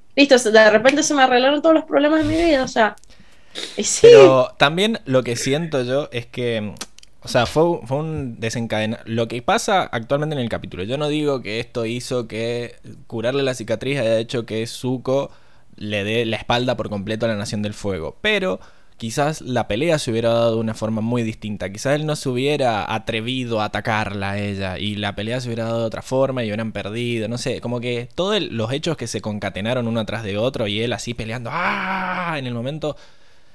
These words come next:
Speaker 2: no siento que hubiera sido tan creíble si él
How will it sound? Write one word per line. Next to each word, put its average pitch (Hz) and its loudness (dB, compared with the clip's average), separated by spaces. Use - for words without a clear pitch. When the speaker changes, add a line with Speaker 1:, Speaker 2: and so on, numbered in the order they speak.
Speaker 2:
no 131 -4
siento 160 4
que 135 6
hubiera 131 6
sido 131 2
tan 127 0
creíble 131 0
si 113 -6
él 127 -6